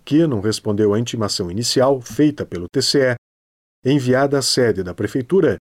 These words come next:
e à residência do prefeito, Lauir de Oliveira. Caso não apresente as respostas solicitadas dentro do prazo previsto,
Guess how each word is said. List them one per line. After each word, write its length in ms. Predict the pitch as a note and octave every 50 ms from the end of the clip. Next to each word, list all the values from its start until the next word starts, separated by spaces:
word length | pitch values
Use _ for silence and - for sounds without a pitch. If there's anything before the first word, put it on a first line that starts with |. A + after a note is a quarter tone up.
| _ _ _ _ -
e 80 | C3
à 60 | C3+
residência 680 | - E3 F3 F3 D#3+ D#3+ C3 A2+ C3+ C#3+ C#3 - - C#3+
do 80 | C#3+
prefeito, 600 | C#3 E3+ D3+ C#3 - B2+ A#2+ A#2 A#2 - A#2+ G2+ - _ _ _ _ - -
Lauir 400 | C#3 D3+ D3+ C3+ C3+ C#3+ C#3+ C3+
de 100 | C3+ C#3
Oliveira. 600 | C3+ C#3 C3 A2 G2+ A2+ B2+ C3+ A#2+ A#2 G2+ E2 - _ _ _ _ _ _ _ _ _ _ _ _ _ _ _ _ _ _ _ _ _ -
Caso 340 | - A#2 A2+ A2 F#2+ F#2+ F#2
não 220 | F#2 A2+ B2+ C3
apresente 460 | A#2 - A#2 G#2+ F#2 G#2+ G#2+ G2+ -
as 80 | G2+ F2+
respostas 560 | G2 G#2 G#2 - - G#2 G2 - - G#2+ -
solicitadas 800 | - - B2+ B2+ A#2+ A#2 - A2 - - G2+ G2+ F#2 F#2+ F2+ F2
dentro 400 | F#2+ G#2 B2 C#3+ C#3+ C#3 - A2
do 140 | G2+ A#2 B2+
prazo 400 | B2 - G2+ F#2 E2+ E2+ E2+ F2
previsto, 600 | - - B2+ C3 B2 D3 F#3 - - - C#3+ A2